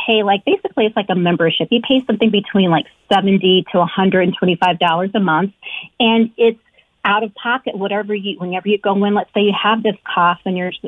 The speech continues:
"Do I have a bronchitis?" or, "Gosh, you know, is my asthma acting up?" or, you know, "I really need to do better with my diabetes." You know what that bill is going to be every visit.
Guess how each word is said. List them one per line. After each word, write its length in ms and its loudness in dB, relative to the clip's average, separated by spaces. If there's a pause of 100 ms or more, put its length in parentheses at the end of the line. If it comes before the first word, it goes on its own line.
"Do 80 -2
I 60 -2
have 160 -10
a 60 2
bronchitis?" 640 0
or, 100 0
"Gosh, 400 -4 (920)
you 60 4
know, 200 4
is 180 -6
my 180 -4
asthma 380 0
acting 420 0
up?" 240 2
or, 160 0 (240)
you 80 0
know, 40 2
"I 40 0
really 240 2
need 160 4
to 60 -2
do 140 0
better 260 2
with 160 -2
my 140 -2
diabetes." 720 2 (340)
You 180 6
know 280 4
what 220 0 (120)
that 340 2
bill 240 0
is 160 -4
going 280 -2
to 80 -2
be 380 0
every 300 2
visit. 480 0